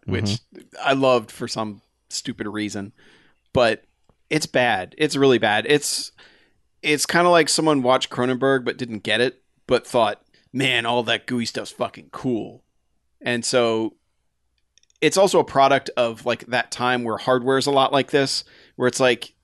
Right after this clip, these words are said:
Speaker 1: using a lot of weird lighting and, and editing and making it seem, like, really, it, it feels almost nonsensical,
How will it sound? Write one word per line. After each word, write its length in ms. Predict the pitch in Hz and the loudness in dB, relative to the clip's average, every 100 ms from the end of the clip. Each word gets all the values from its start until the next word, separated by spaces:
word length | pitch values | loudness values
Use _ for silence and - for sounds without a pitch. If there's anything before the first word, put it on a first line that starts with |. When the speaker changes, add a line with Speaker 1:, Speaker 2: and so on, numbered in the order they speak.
| _ _ _ | _ _ _
Speaker 1:
using 560 | 135 143 160 156 143 139 | -14 -6 -4 0 0 -2
a 140 | 120 | -6
lot 200 | 120 123 | 0 0
of 140 | 120 120 | 0 -4
weird 300 | 127 127 117 | -2 -2 -2
lighting 640 | 113 117 117 117 117 113 - | -2 0 2 0 -2 -6 -8
and, 360 | 113 110 104 - _ _ _ _ _ - | -8 -8 -12 -16 _ _ _ _ _ -8
and 180 | 113 113 | -6 0
editing 500 | 127 123 117 117 117 | 0 2 0 -2 -4
and 220 | - 113 | -6 -4
making 260 | 123 120 113 | -4 -4 -8
it 140 | - | -6
seem, 260 | - 127 113 | -6 -4 -6
like, 140 | 98 | -8
really, 440 | 117 117 107 104 - _ _ _ _ _ _ _ _ _ _ _ _ _ | -6 -4 -4 -10 -16 _ _ _ _ _ _ _ _ _ _ _ _ _
it, 160 | - 147 | -10 -6
it 200 | 151 - | -4 -6
feels 300 | - 175 170 | 0 4 4
almost 240 | 156 143 135 | 4 0 0
nonsensical, 1000 | 131 131 123 127 123 147 143 139 139 | 0 2 0 -4 -4 -6 -2 -2 -2